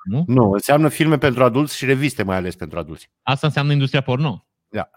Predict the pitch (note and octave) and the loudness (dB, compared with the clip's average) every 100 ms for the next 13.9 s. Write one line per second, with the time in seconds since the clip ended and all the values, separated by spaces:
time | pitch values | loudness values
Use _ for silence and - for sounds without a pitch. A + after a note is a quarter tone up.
0 | - - _ _ _ - C#3+ D3+ D#3 D#3 | -20 -20 _ _ _ -4 -2 0 0 0
1 | D#3 D#3 D#3 D3 D#3+ C#3+ G2 - A2+ B2 | 2 2 2 0 0 0 -2 -6 -4 -4
2 | B2+ C3 C3 E3+ - - - _ _ D#3 | -2 -2 0 -2 -4 -10 -10 _ _ -2
3 | F3 - A#2 A#2+ A#2+ B2 A#2 D#3 - E3+ | 0 0 0 0 2 2 2 -2 -2 -2
4 | D#3+ D3 D3+ E3 - E3 D#3+ - - - | -2 -2 -2 -2 -2 -6 -4 -6 -6 -10
5 | F#2 F2 D#2+ - A#2 - B2 A#2 A#2+ C3 | -6 -6 -6 -8 -12 -6 -2 -2 -2 -2
6 | C3 B2+ B2 B2+ B2 D3+ C3 F#2+ E2 - | -2 -2 -2 -2 -2 -2 -2 -4 -8 -14
7 | _ - G2 E2+ A#2 _ - - _ _ | _ -10 -8 -8 -12 _ -20 -20 _ _
8 | A#2+ D#3+ A#3+ B3 A#3 D#3 G3 G3 F3 F3 | -8 -4 -2 0 2 4 4 4 4 2
9 | A3 A3+ A2+ C3 C3 A#2 - - _ _ | 2 0 0 2 2 0 -6 -14 _ _
10 | _ _ _ _ _ _ - G#2 F3+ G3 | _ _ _ _ _ _ -8 -4 -2 0
11 | A#3+ A#3 - G#3+ - E3 - G2+ F#2 F3 | 2 2 2 0 0 -2 -2 -6 -2 -4
12 | - G2 E3 A3 _ - A2+ D#3+ G3 G#3+ | -2 -2 -4 -6 _ 0 4 4 4 0
13 | F#3+ A3 C#3+ G#2 B2+ - B2 - | 4 4 2 -2 -4 -2 -4 -6